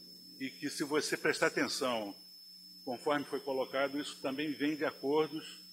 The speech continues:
que, que, eh, desde que da, de quando surgiu a sustentabilidade, a palavra, foi a mesma época que surgiu a palavra biodiversidade,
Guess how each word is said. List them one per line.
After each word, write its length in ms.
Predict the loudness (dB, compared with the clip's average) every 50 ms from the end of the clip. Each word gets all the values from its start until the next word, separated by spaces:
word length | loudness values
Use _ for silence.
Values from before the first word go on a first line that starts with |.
| -20 -20 -20 -20 -20 -20 -20 -20 -20 -20 -20 -20 -20 -20 -20 -20 -20 -10
que, 160 | -6 -6 -4 -4 -6 -8
que, 420 | -6 -4 -2 -2 -2 -2 -2 -4 -4 -8 -12 -16
eh, 600 | -14 -14 -14 -14 -14 -16 -16 -16 -16 -14 -14 -14 -6 -4
desde 240 | -2 -2 -2 -4 -8
que 80 | -12 -12 -8
da, 100 | -6 -6
de 680 | -6 -6 -8 -14 -20 -20 -20 -20 -20 -20 -20 -20 -20 -10 -6
quando 200 | -4 -2 -2 -2
surgiu 440 | -4 -4 -6 -6 -6 -4 -2 0 0
a 60 | 0
sustentabilidade, 1040 | -2 -6 -10 -10 -10 -10 -8 -6 -6 -4 -4 -6 -6 -6 -2 0 0 0 0 -2 -4
a 40 |
palavra, 640 | -6 -4 -4 -2 2 2 2 2 2 -2 -4 -8 -10 -12 -16 -20 -20 -20 -20 -20 -20 -20 -20 -20 -20 -8 -2
foi 140 | 0 0 2
a 40 |
mesma 360 | 2 2 2 2 4 2 2 2
época 400 | 4 4 2 2 0 -6 -12 -12
que 120 | -12 -12
surgiu 460 | -8 -6 -6 -6 -6 -4 0 2 2
a 40 | 2
palavra 400 | 4 4 4 4 4 4 2 2
biodiversidade, 840 | 0 -2 -4 -8 -6 -6 -6 -4 -4 -4 -4 0 4 4 4 4 2